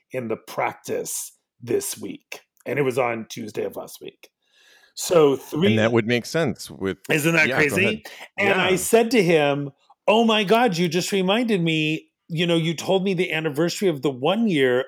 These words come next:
Speaker 1: of testing positive." And he's like, "Haven't had anyone test positive since H I V since then." It's been over four years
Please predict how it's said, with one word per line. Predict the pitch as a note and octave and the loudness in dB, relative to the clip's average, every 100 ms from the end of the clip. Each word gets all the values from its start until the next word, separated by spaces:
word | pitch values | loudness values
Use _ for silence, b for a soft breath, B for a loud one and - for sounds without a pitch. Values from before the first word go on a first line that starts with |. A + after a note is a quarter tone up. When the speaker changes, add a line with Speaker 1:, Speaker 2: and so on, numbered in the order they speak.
| C#3 | 0
Speaker 1:
of | C3+ | -2
testing | - D#3+ - D3+ | -2 -4 -2 -8
positive." | B2 C#3+ D3 D3 C3 | -4 -2 -2 -2 -2
And | A#2+ | -2
he's | A#2+ A2+ | -6 -4
like, | A#2+ A#2 - b b b | -4 -4 -8 b b b
"Haven't | B2+ C3 C3 | -4 -2 -2
had | B2+ | -2
anyone | B2 B2 B2+ B2 | -2 -2 -2 -4
test | B2 A#2 - | -4 -6 -4
positive | A#2 G#2+ A2+ G#2+ | -6 -4 -8 -8
since | - A2 - | -10 -10 -8
H | G#2+ A2+ | -8 -6
I | G#2+ | -8
V | A2 | -10
since | G#2+ - G#2+ - | -12 -14 -16 -14
then." | - - _ _ _ _ _ _ _ | -16 -18 _ _ _ _ _ _ _
It's | - - | -18 -8
been | C3 | -4
over | A#2 G#2+ | -2 -2
four | G2+ - B2 B2+ | -4 -2 2 2
years | B2+ A#2+ G2+ F#2 - | 0 -2 -2 -8 -12